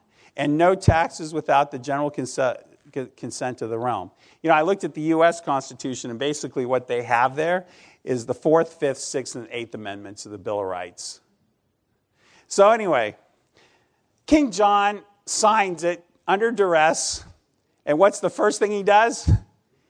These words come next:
He calls up Pope Innocent and says, "Hey, I need your help." So Pope reads it, and he's enraged because his power's gone,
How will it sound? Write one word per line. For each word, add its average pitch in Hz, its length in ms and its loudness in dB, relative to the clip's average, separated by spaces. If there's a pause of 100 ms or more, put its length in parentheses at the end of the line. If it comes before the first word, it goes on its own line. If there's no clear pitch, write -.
(100)
He 175 100 -10
calls 208 300 2
up 180 180 0
Pope 190 240 2
Innocent 185 500 -6
and 135 140 -12
says, 170 220 2
"Hey, 180 200 0
I 143 120 2
need 151 200 -4
your 151 120 -4
help." 131 320 2 (1160)
So 233 220 6
Pope 262 480 4
reads 202 300 0
it, 208 180 2
and 180 80 -4
he's 233 220 -2
enraged 247 840 0
because 220 280 0
his 247 140 -4
power's 233 420 2
gone, 226 800 0